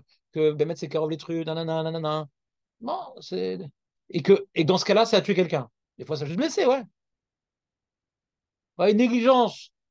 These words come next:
Karov, Léonès, que ça tue, c'est aussi, euh, statistiquement, euh, moins évident. Tu comprends ce que je veux dire ?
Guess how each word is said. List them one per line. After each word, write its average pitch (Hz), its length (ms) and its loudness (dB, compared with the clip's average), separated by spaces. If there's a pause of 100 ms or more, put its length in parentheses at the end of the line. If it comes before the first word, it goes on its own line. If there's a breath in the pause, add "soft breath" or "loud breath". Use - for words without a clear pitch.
(180)
Karov, 220 380 6
Léonès, 208 560 2
que - 80 -20
ça 175 160 -2
tue, 339 420 0 (460)
c'est - 100 -10
aussi, 330 420 -4
euh, 233 200 4
statistiquement, 202 920 -2
euh, 139 580 -4 (640)
moins 190 220 6
évident. 185 480 4 (500)
Tu - 60 -20
comprends 214 200 2
ce 254 60 -2
que 254 60 0
je 214 60 2
veux 196 40 4
dire ? 143 160 2